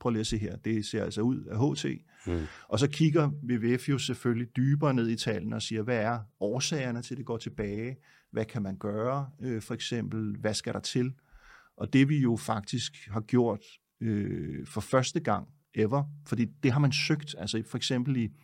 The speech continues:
Speaker 1: i, øh, klima, altså I P C C, der kan man sige et mål,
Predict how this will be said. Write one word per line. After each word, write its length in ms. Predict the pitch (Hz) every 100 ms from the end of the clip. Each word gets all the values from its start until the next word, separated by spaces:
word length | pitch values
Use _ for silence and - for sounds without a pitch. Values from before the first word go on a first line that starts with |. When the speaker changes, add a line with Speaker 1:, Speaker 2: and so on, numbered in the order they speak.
| _ - - - - _ _ 110
Speaker 1:
i, 180 | 107 98
øh, 60 |
klima, 500 | 95 120 123 143 127
altså 160 | - 104
I 100 | 101
P 40 |
C 280 | 101 - -
C, 180 | 123 104
der 60 | 113
kan 160 | - 139
man 120 | 117
sige 240 | - 123
et 140 | 123 113
mål, 420 | 113 113 73